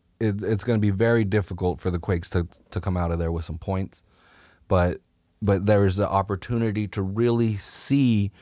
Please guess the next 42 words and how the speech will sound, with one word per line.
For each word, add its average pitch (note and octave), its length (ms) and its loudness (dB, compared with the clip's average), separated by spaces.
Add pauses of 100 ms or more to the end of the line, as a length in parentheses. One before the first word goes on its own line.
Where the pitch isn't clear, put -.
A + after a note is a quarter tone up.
(200)
what A2+ 480 0
his G#2 260 0
idea F#2 520 2
is. E2+ 560 -2 (1200)
You F#2+ 160 0
know, D#2+ 100 0
and F2+ 200 4
I, F2+ 540 2
I, D#2 40 -6 (840)
I A2 80 0
believe F2 280 -2
in F2 120 -2
him. F#2+ 160 -8 (420)
You F#2 140 -2
know, E2+ 200 0
<laughs> - 40 -20
like G2+ 200 0
I F#2+ 60 0
s-, F2+ 120 -8
I've F2+ 220 -4
mentioned F#2+ 360 -6
it E2 80 -12
before, F2+ 360 -6
I, F2 220 -4 (160)
I F2+ 140 -4
definitely, F2+ 640 -6 (880)
I G#2 120 -2
believe G#2+ 380 2
that F#2+ 120 0
he F#2+ 100 -2
can F2+ 260 -2
get F2+ 280 -4
it E2 100 -4
done. F2+ 180 0
I F2 60 -2
believe F2+ 320 -2
that E2+ 120 -4
he F2 80 -8
can D#2+ 140 -8
figure E2 340 -4
it D#2 80 -4
out. D#2+ 300 -6